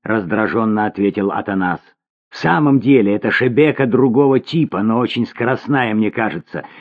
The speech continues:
В любом случае, какая тебе разница, раз она послана с Гидры? Видимо, тебе больше не хочется ехать». Громадная лапа гиганта успокаивающе легла на плечо управляющего.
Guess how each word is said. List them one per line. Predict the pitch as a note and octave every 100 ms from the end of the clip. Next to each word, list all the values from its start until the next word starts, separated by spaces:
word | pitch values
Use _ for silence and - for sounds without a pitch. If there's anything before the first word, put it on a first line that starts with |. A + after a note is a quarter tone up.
| - -
В |
любом | C#3 C#3 C#3+
случае, | A#2+ B2 D3 C#3 - C3+ A#2+ - -
какая | B2+ A#2+ C3+ C#3
тебе | C3 B2 B2+
разница, | C3 B2+ - G2+ G2 F#2+
раз | G#2+ G#2
она | G#2 G2+
послана | - C3+ C3 B2+ B2+ B2
с | F2+
Гидры? | D#2+ C#3 C3 F#2 F2+ - _ _ _ -
Видимо, | A2 B2+ B2 B2
тебе | A#2+ A#2
больше | G#2+ F#2 C#3+ A2+ B2
не | C3+
хочется | - D3 C3 C3 - D#3+
ехать». | F3 G3+ - - _ _ _ _ _ _ _ _ _ _ _ _ _ _ -
Громадная | B1 E2 A2 A2 A2+ G2 G#2+
лапа | G#2+ A2+ G#2+ G#2
гиганта | F#2 G#2+ G2+ A2+ A2 G#2+
успокаивающе | G2+ - F#2+ F2 G2 F#2+ F#2+ F#2 - F#2
легла | F2+ F#2 G2
на | F#2
плечо | - F2 F2 F#2+
управляющего. | F2 F2 F2 E2+ D2 C2+ - C2+ A#1+